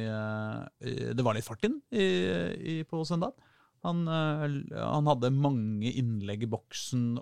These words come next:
og dessuten gjorde sånn skikkelig returløp, eh, blant annet det som førte til at han ble, ble utsatt for hevnaksjon, eh,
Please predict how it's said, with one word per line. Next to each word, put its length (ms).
og 380
dessuten 440
gjorde 300
sånn 160
skikkelig 880
returløp, 600
eh, 160
blant 300
annet 240
det 160
som 180
førte 340
til 180
at 140
han 140
ble, 140
ble 200
utsatt 240
for 100
hevnaksjon, 460
eh, 260